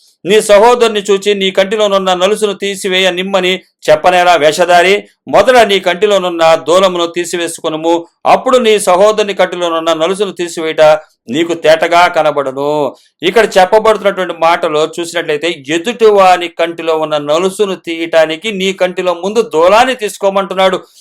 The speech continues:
దూలాన్ని తీసుకోవటం అంటే నువ్వు బీఈడీ చదివి టెన్త్ క్లాస్ చెప్పు.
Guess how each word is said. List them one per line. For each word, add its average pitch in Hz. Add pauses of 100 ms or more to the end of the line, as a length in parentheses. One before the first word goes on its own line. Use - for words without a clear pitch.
(160)
దూలాన్ని 233
తీసుకోవటం 196
అంటే 190
నువ్వు 175
బీఈడీ 214
చదివి 190
టెన్త్ 180
క్లాస్ 175
చెప్పు. 156